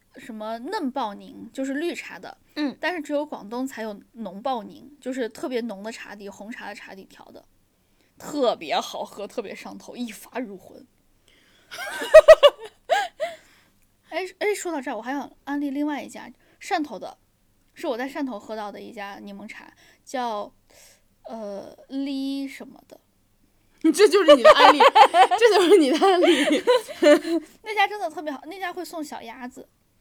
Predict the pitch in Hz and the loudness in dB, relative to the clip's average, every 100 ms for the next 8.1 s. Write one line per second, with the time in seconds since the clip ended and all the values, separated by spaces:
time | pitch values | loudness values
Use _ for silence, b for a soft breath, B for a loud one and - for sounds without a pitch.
0 | _ _ _ _ _ - 339 311 302 277 | _ _ _ _ _ -4 -2 -2 -2 -4
1 | 269 285 294 277 415 277 214 - 214 226 | -4 -6 -6 -8 -6 -6 -8 -14 -16 -14
2 | 285 285 269 277 247 240 269 302 269 - | -10 -6 -6 -6 -8 -6 -4 -4 -6 -10
3 | 247 269 320 277 - 320 262 269 294 233 | -10 -10 -8 -10 -10 -8 -6 -4 -4 -8
4 | 220 240 233 254 247 208 220 226 240 220 | -8 -12 -10 -8 -8 -10 -10 -8 -8 -10
5 | - - 247 - _ - 339 359 392 427 | -10 -4 -4 -4 _ -2 0 2 2 6
6 | 440 349 508 494 523 480 622 B B - | 8 6 4 2 2 0 -2 B B -2
7 | 466 466 466 440 480 349 311 320 381 - | 4 6 6 2 2 0 2 0 0 -8